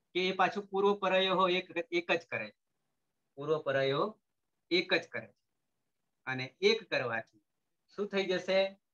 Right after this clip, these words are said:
અ જ ખાલી થઈ જશે.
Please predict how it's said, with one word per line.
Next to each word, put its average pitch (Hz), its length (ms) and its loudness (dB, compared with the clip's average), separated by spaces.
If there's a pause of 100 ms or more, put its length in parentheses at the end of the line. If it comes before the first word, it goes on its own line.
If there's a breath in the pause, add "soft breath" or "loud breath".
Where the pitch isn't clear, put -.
(1300)
અ 196 140 6
જ 208 120 -2
ખાલી 135 300 -4
થઈ 123 160 -10
જશે. - 280 -16